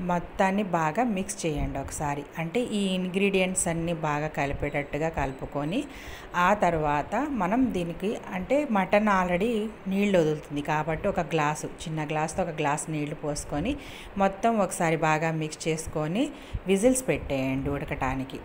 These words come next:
ఇలా విజిల్స్ పెట్టేసిన తర్వాత మొత్తం కంప్లీట్గా ఒక ఫోర్ ఫైవ్ విజిల్స్ అయిన తర్వాత మన కీమా అనేది రెడీ అయిపోయింది.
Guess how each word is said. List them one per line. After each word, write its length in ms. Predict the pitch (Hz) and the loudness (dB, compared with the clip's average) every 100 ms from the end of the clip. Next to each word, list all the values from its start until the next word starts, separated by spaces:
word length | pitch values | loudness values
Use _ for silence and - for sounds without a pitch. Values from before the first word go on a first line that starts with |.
| - - - - - | -12 -14 -12 -12 -8
ఇలా 220 | 165 160 147 | -2 -2 -2
విజిల్స్ 440 | 160 156 170 175 - | -2 -2 -2 -2 -2
పెట్టేసిన 500 | 151 - 156 156 156 | -2 0 0 0 -4
తర్వాత 600 | 147 143 143 135 - 294 - - - 196 | -2 -2 -2 -2 -2 -2 -4 -16 -8 -2
మొత్తం 360 | 180 180 208 | -2 2 2
కంప్లీట్గా 760 | 214 190 175 175 175 170 170 269 - - - - - 233 | 4 2 2 0 -2 0 0 -2 -2 -8 -10 -14 -10 -8
ఒక 160 | - | -6
ఫోర్ 260 | 190 180 180 | 0 2 4
ఫైవ్ 180 | 180 165 | 4 2
విజిల్స్ 340 | 175 190 190 | 2 0 2
అయిన 160 | 175 160 | 0 0
తర్వాత 240 | 160 - | 0 0
మన 140 | 233 | -2
కీమా 340 | 202 185 175 170 | -2 -2 0 0
అనేది 320 | 160 147 160 | 0 0 2
రెడీ 280 | 226 170 170 | 2 4 6
అయిపోయింది. 720 | 156 151 143 131 131 190 | 4 2 -4 -4 -2 -2